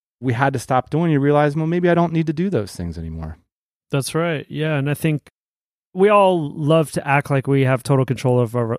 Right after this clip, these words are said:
Speaker 2: our, our lives and our income and, and everything. You know, that's part of the reason why we become entrepreneurs, I think, is because we like to control things
Speaker 1: <laughs>
Speaker 2: in one way or another. But it's interesting when something like this comes into life and you think, "Well, this was totally out of my control and now I have to react to it. Now I have to do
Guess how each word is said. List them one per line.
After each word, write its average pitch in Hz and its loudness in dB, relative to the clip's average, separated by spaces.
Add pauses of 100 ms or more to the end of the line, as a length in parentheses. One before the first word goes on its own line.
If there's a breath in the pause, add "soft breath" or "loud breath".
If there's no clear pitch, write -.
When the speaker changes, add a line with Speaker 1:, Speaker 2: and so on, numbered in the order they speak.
Speaker 2:
our, 127 2
our 123 0
lives 113 -2
and 113 -4
our 110 -4
income 110 -4
and, 98 -8
and 107 -6
everything. 151 2
You 110 -6
know, 113 -4
that's 123 -4
part 156 4
of 147 4
the 143 4
reason 135 4
why 120 0
we 120 2
become 117 -6
entrepreneurs, 110 -2
I 110 -4
think, 104 -8
is 107 -6
because 117 -6
we 123 2
like 131 2
to - -16
control 135 0
things 104 -6 (240)
Speaker 1:
<laughs> - -6
Speaker 2:
in 147 2
one 151 4
way 151 6
or 143 4
another. 131 2 (600)
But 165 2
it's 151 2
interesting 202 0
when 143 0
something 147 -2
like 135 0
this 143 -2
comes 135 0
into 131 2
life 113 0
and 117 0
you 120 0
think, 123 -2
"Well, - -2
this 139 0
was 139 -4
totally 147 4
out 127 2
of 127 0
my 127 0
control 120 0
and 113 -2
now 113 -2
I - 0
have 113 -2
to 117 -6
react 117 -2
to 113 -2
it. 120 -4
Now 113 -2
I 113 -2
have 113 -2
to 117 -4
do 117 0